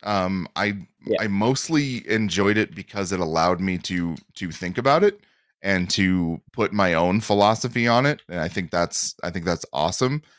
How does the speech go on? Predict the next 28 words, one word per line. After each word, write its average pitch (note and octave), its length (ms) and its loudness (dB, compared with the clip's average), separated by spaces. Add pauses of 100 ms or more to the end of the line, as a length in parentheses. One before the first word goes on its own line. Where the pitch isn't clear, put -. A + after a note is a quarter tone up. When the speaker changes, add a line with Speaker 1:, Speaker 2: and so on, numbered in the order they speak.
(240)
Speaker 1:
Um, E2+ 500 -2 (640)
I G2 120 -2
do A2 180 0
believe F#2+ 360 0
that F#2+ 180 2
he G2 180 -4
clearly F2+ 560 -4
had E2+ 460 0 (280)
something F2+ 500 -2
in F2 220 0
mind E2+ 420 0
that D#2+ 140 -2
he G2+ 160 -8
wanted F2 380 -2
to D3 60 -4
say, F3+ 420 0 (400)
um, E2 280 0
but F2 100 0
Speaker 2:
Yeah. G#2 80 2
Speaker 1:
that F#2+ 120 4
might, F2+ 220 2 (120)
that G#2 260 2
might G2 220 4
also F#2 320 4
not E2 240 0
be E2+ 120 -8
correct D#2 360 -6
either. D#2+ 340 -2